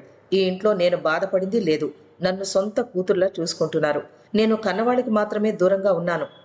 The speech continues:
వాళ్ళ ప్రేమకు కాదు. వాళ్ళ ప్రేమను మర్చిపోయేంతగా ప్రేమను పంచారు మీరు. మా నాన్న ఆ మాట అనడం నాకు నచ్చలేదు మావయ్య.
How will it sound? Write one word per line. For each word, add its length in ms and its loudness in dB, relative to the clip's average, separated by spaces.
వాళ్ళ 220 -2
ప్రేమకు 480 -2
కాదు. 320 -2
వాళ్ళ 180 0
ప్రేమను 400 -2
మర్చిపోయేంతగా 840 0
ప్రేమను 400 0
పంచారు 420 -2
మీరు. 280 -4
మా 100 0
నాన్న 300 -2
ఆ 60 0
మాట 280 -2
అనడం 300 2
నాకు 240 -2
నచ్చలేదు 460 0
మావయ్య. 380 -2